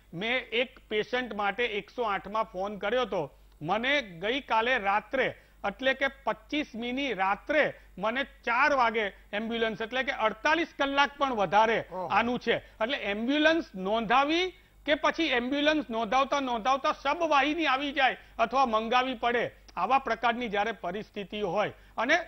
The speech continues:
Speaker 1: તમે જે કીધું એ, હું તો નામ સાથે કહું, માનનીય નીતિનભાઈ જલ્દીથી સાજા થઈ જાય, સરકારની સેવામાં આવે અને પિસ્તાલીસ, એમના અઠ્યાવીસ દિવસ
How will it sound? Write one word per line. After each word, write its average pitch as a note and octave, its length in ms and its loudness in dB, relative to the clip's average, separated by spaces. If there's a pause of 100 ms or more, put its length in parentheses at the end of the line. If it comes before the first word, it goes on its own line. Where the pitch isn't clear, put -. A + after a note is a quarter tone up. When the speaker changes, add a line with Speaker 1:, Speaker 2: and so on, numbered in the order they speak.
Speaker 1:
તમે D4+ 220 2
જે D#4 120 2
કીધું D4 320 0
એ, G3+ 100 4
હું - 340 -10
તો C#4+ 120 4
નામ C4 240 2
સાથે D4 280 0
કહું, A3+ 300 -2 (200)
માનનીય A3 340 -2
નીતિનભાઈ A#3 480 -4
જલ્દીથી G3 500 -4
સાજા A3 320 0
થઈ A#3+ 220 -4
જાય, B3+ 240 2 (280)
સરકારની A3+ 500 -2
સેવામાં A#3 580 2
આવે B3+ 240 2
અને C4 420 -4
પિસ્તાલીસ, B3+ 580 -2 (280)
એમના A#3 200 -2
અઠ્યાવીસ B3 480 -2
દિવસ B3 240 -4